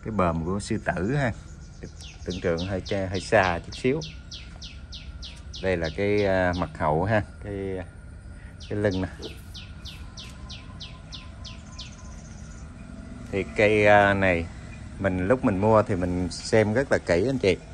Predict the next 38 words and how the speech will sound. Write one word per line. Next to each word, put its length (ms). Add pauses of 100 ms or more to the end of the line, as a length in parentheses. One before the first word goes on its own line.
(400)
Thường 260
thì 140
anh 160
chị 160
em, 320
à, 340 (500)
gửi 280
hình 200
cho 100
mình 200
á, 160 (240)
thì 120
anh 200
chị 100
em 180
nhớ 280
ha. 140 (580)
Khi 140
mà 120
quay 320
tổng 380
quan 300
cái, 360
à, 380
bốn 440
mặt 140 (260)
ở 120
dưới 220
đây, 160 (240)
mình 200
quay, 360
à, 160 (500)
mặt 200
tiền, 220
mặt 160
hậu 220
xong 240
ha 160